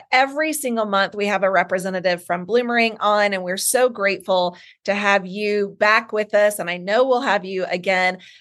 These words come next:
I can't wait to get this story about the, the kittens from your daughter and hear, hear about that. So thank you for joining us and, and shining light on, on how we can engage our volunteers to become donors. Um,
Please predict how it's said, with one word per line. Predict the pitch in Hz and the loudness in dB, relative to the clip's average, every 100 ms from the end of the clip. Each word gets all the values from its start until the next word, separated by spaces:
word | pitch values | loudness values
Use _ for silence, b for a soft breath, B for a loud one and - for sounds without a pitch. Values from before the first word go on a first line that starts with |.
| _ | _
I | 254 330 427 | 2 2 0
can't | - 269 214 | -2 -2 0
wait | 202 220 185 | 0 0 0
to | - | -6
get | 185 190 | -4 -4
this | 202 208 | -4 -6
story | - 208 185 190 | -4 0 2 2
about | - 185 180 180 - | 0 0 0 0 0
the, | 180 170 165 | 2 2 0
the | 202 | -8
kittens | 196 277 233 240 233 233 | 0 0 0 -2 -2 -2
from | 208 190 | -4 -2
your | 180 | -6
daughter | 180 196 202 196 196 190 | 0 2 4 4 2 -2
and | 156 185 | -4 -8
hear, | 175 196 190 180 - | -6 -4 -2 -4 -8
hear | - 196 | -2 0
about | 185 175 - | 2 0 0
that. | 170 160 - | 0 0 -2
So | - 180 175 B B _ | -2 -2 -2 B B _
thank | 269 285 330 | 0 2 -2
you | 311 | 0
for | 247 | 0
joining | 190 202 208 208 | 2 0 0 0
us | 202 202 202 | 2 4 2
and, | 160 165 | -4 -6
and | 185 180 | -10 -6
shining | - 254 262 233 | 0 0 0 -2
light | 196 185 190 190 - | 2 2 2 0 -2
on, | 180 165 175 | -2 -2 -4
on | 196 190 | -6 -6
how | 175 214 240 | -2 2 4
we | 247 247 | 2 -2
can | 220 | -6
engage | 185 175 185 190 185 | -6 -6 -2 -2 0
our | 170 165 | -4 -2
volunteers | 160 165 175 262 262 247 226 | -4 -4 -6 0 0 0 -4
to | |
become | 180 175 170 170 | -8 -8 -8 -2
donors. | 180 190 190 185 180 B B B B | -2 0 0 -2 -6 B B B B
Um, | 196 202 185 185 | 2 2 2 -2